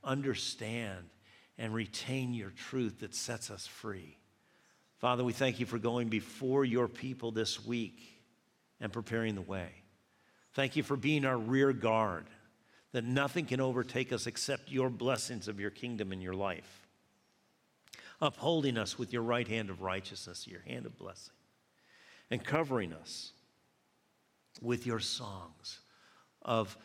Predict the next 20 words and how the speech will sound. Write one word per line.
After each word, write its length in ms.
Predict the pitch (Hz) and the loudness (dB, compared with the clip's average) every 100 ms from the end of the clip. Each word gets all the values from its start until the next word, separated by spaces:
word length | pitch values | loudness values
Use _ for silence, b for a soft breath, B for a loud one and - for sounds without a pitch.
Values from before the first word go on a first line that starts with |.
| B B _ - | B B _ -2
the 100 | 120 | 0
lifted 460 | 120 147 131 117 98 | 4 2 2 -6 -6
life, 640 | 82 80 78 - - - _ _ _ _ _ _ _ _ _ _ - | -12 -16 -20 -20 -20 -20 _ _ _ _ _ _ _ _ _ _ 0
of 180 | 127 113 | 0 2
your 160 | 117 | 2
love, 760 | 113 113 151 131 80 - - - _ _ _ _ _ _ _ _ _ _ _ _ _ _ _ - - | 0 0 -2 -4 -6 -10 -18 -20 _ _ _ _ _ _ _ _ _ _ _ _ _ _ _ -12 -2
of 180 | 117 107 | -2 -2
your 100 | 113 | -4
goodness, 760 | 107 123 82 82 - - - - _ _ _ _ - _ _ _ - - | 2 0 0 -10 -10 -8 -8 -12 _ _ _ _ -20 _ _ _ -12 -2
of 160 | 123 | 0
your 120 | 123 | 2
peace, 920 | 113 - - 196 92 - - - - - _ _ _ _ _ _ _ _ _ - | 0 -4 -4 -4 -4 -8 -8 -8 -10 -14 _ _ _ _ _ _ _ _ _ -2
of 160 | 113 | 0
your 160 | 120 123 | 2 2
joy, 640 | 104 87 131 147 120 90 73 - - - _ _ _ _ _ b b b b | 0 0 4 6 4 2 -4 -16 -20 -20 _ _ _ _ _ b b b b
of 160 | 139 147 | 4 6
your 120 | 135 | 6
generosity 920 | 104 165 170 156 151 151 - 117 107 | 6 4 6 6 6 6 2 0 -2
and 100 | 95 | -2
kindness. 800 | - 123 120 90 78 - - - | 2 4 4 0 -8 -10 -10 -12